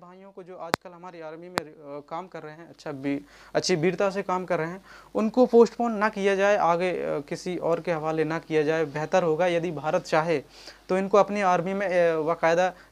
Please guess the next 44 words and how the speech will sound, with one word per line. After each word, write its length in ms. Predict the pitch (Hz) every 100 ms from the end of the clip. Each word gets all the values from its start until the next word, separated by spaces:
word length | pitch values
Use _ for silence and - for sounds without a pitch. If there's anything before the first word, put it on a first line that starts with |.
| -
कमीशन 420 | 180 196 220 208
देकर 240 | 185 196
रख 180 | 185 190
सकता 280 | - 147 156
है। 100 | 143
उस 200 | 190 -
समय 180 | 233 226
भारत 340 | 175 185 196
और 120 | 185
नेपाल 300 | 170 180 180
के 160 | 180 180
संबंध 340 | 170 175 180
इतने 240 | 151 - 165
मधुर 360 | 147 147 165 -
थे 140 | 165 160 - -
और 300 | 160 170 170
basically 340 | 160 175 196 190
मैं 160 | 196
कह 120 | 196
सकता 260 | 170 185 -
हूँ 80 | 202
कि 100 | 196
आज 240 | 160 175
भी 100 | 175
हैं, 160 | 185 190
लेकिन 340 | 165 185 185
अगर 320 | 160 147 160
पड़ोसियों 520 | 160 165 165 170 196 190
के 80 |
कुछ 220 | 180 170 -
enforcement 640 | 170 160 180 175 190 175
के 120 | 156 160
कारण 260 | 165 165
अगर 200 | 165 156
कुछ 220 | 147 160 - - - -
छोटी 220 | - 175
मोटी 220 | 180 175
ये 300 | 180 165 175
झड़पें 300 | 156 156 151
होती 240 | 180 156 180
हैं, 100 | 180
तो 120 | 180
उसमें 440 | - 160 - 175 175 - - _
कुछ 240 | 180 175